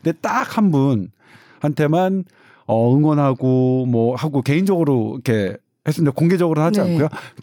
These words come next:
Speaker 1: 떨어지셨어요. 아, 그래서
Speaker 2: 음.
Speaker 1: 안타까워요. 제가 응원해서 떨어진 거 아닌가 하면서.
Speaker 2: 어떤 부분 때문에 응원을 하셨나요?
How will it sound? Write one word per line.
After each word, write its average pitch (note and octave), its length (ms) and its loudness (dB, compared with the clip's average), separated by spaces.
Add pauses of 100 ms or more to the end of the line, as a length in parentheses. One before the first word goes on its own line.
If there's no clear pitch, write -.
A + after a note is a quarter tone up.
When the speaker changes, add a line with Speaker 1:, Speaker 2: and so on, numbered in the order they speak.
Speaker 1:
떨어지셨어요. A2+ 720 -2
아, F2+ 180 0
그래서 G3+ 280 4
Speaker 2:
음. G#3 80 2
Speaker 1:
안타까워요. G3+ 380 0
제가 C3+ 240 2
응원해서 D#3 360 0
떨어진 C#3+ 340 0
거 C3+ 100 2
아닌가 G#2 300 -2
하면서. E3 180 0
Speaker 2:
어떤 F4 200 0
부분 A#3+ 300 2
때문에 F#3 320 2
응원을 E3 440 2
하셨나요? E3 560 0